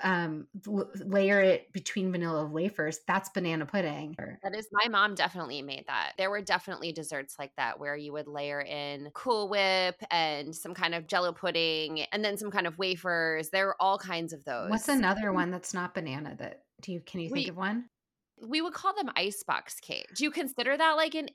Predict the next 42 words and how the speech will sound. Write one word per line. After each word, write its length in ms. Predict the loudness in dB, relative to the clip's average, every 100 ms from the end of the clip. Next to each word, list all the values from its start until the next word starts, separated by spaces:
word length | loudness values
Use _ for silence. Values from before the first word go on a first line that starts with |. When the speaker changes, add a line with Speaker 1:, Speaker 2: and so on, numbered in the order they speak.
| -4
Speaker 2:
an 120 | -2
unfussy 560 | 0 -2 -4 -4 -6 -4 -2
Speaker 1:
I've 120 | 2
Speaker 2:
dessert? 0 |
Speaker 1:
had 160 | 4 4
ice 160 | 2
Speaker 2:
Wow. 80 | 2
Speaker 1:
box, 380 | 2 2 0 -8 _ -6
um, 240 | -4 0
Midwestern 520 | 0 2 2 0 -4 -6
icebox 640 | -4 -6 -4 -4 -4 -8
cakes 380 | -6 -6 -6 -10
before, 480 | -10 -6 -4 -4 -2
but, 240 | -2 -2 -2
um, 240 | -4 -2 -2
again, 480 | -4 -6 -8 -10 0
I 100 | 0
do 240 | 4 4
think 220 | 4 2 0
of 120 | 0
it 200 | -2 -4 _ 0
overall 600 | 2 4 2 4 2 -2
as 80 | -4
unfussy. 640 | -2 -2 -4 -4 -6 -12 0
I 80 | 2
don't 300 | 4 4 4
think 180 | 2 0
it's 180 | -2 -4
quite 500 | -8 -2 0 0 0
as 200 | 0 2
unfussy 720 | -2 -4 -4 -6 -4 -4 -4 -6
as 120 | -10
throwing 380 | -6 -2 0 -2
things 260 | -4 -4 -4
in 80 | -4
a 80 |
bowl 540 | -4 -4 -2 0 -2 -6 -6
and 140 | -4
sticking 380 | -4 -4 -2 -2
in 80 | -2
the 180 | -2 -4
oven, 400 | -2 -2 -4